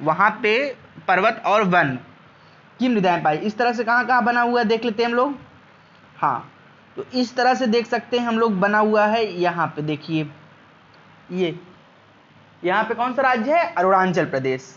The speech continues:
अरुणाचल प्रदेश side में ऐसे बना हुआ है। फिर आगे देख सकते हैं, next हम लोग जम्मू कश्मीर side में ऐसे बना हुआ है ना। तो जहाँ जहाँ ये इस type का बना हुआ है, यहाँ पे क्या है?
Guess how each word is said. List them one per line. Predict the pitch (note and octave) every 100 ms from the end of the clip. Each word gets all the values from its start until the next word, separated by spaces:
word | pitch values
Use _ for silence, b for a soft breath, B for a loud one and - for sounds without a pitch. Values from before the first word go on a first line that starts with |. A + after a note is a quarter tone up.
| - -
अरुणाचल | F3+ G#3 G#3+ C4
प्रदेश | B3 A3+ A#3
side | A#3 G3+ F#3+
में | A3+
ऐसे | C#4 G#3 G3+
बना | E3
हुआ | C#3+ C#3+
है। | C#3 D3 - - B B B - -
फिर | D#4+
आगे | A#3+ A#3+ C4
देख | C4 B3+
सकते | C4 -
हैं, | C4
next | B3 B3+ -
हम | B3 A#3+
लोग | B3+ B3+ - - - - - -
जम्मू | E3 F#3+ G3+ G3
कश्मीर | F3 D#3+ D#3
side | C#3+ C#3+ C#3+
में | C#3+
ऐसे | C#3+ C#3+ C#3
बना | C3+
हुआ | C3 C3 C3
है | C#3+ C#3 C3 - - - - _ _ _ _ _ _ - _ _ - _ _ - _ _ _ _
ना। | B3 C4+
तो | A3
जहाँ | E3 G3+ G#3+ C4+
जहाँ | B3+ B3+ C4+
ये | C4 B3 B3+
इस | - A3+ -
type | A3+ G#3+ G#3+
का | G3+
बना | F3 F3+
हुआ | G#3+ A3+ A#3
है, | A#3 B3+ C#4 B3 - - - -
यहाँ | F3+ F#3 G#3
पे | A3 A3+
क्या | A3+ G#3
है? | G#3+ C#4 D#4+